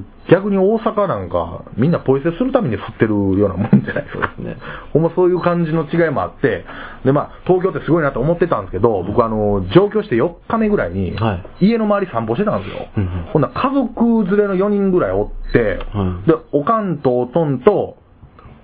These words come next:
Speaker 1: えー、息子と娘。
Speaker 2: うん。
Speaker 1: で、その息子が四歳ぐらいの子なんですけど、ずーっとね、道歩きながら鼻ほじってるんです、アホみたいな顔して。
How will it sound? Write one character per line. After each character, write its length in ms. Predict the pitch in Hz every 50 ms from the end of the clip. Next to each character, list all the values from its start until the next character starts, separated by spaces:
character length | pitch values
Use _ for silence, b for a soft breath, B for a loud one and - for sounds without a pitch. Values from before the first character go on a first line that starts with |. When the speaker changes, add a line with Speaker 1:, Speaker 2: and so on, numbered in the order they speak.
| - - - - - - -
Speaker 1:
え 720 | 107 107 104 107 104 101 98 98 98 95 95 95 92 92 101
ー、 120 | 139 190
息 140 | 190 - -
子 80 | 170 160
と 60 | 156
娘。 400 | 147 151 143 131 113 95 87 - - - - -
Speaker 2:
う 60 | 101
ん。 180 | 87 87 - -
Speaker 1:
で、 60 | 180
そ 140 | 196 208 196
の 160 | 185 214 285
息 100 | 277 - -
子 120 | - 233
が 80 | 214 202
四 240 | 220 269 294 294 -
歳 120 | 269 247 233
ぐ 60 | 233
ら 80 | 190 135
い 20 |
の 80 | 113 101
子 120 | - 123
な 100 | 113 98
ん 40 | 90
で 60 | -
す 20 |
け 60 | - -
ど、 60 | 80
ず 60 | 87
ー 560 | - - - - - 147 - - - 277 285
っ 40 | -
と 80 | 226 180
ね、 220 | 151 135 120 110
道 260 | 123 156 151 190 156
歩 80 | 131 117
き 60 | 110
な 80 | 117 117
が 60 | 107
ら 60 | 110
鼻 220 | - - 226 233 226
ほ 100 | 226 214
じ 60 | 202
っ 20 |
て 100 | 202 202
る 80 | 180 151
ん 20 |
で 60 | 120 101
す、 60 | 95
ア 40 | 104
ホ 80 | 123
み 60 | 123
た 60 | 110 101
い 20 |
な 60 | 92
顔 120 | 98 101 92
し 60 | -
て。 80 | 98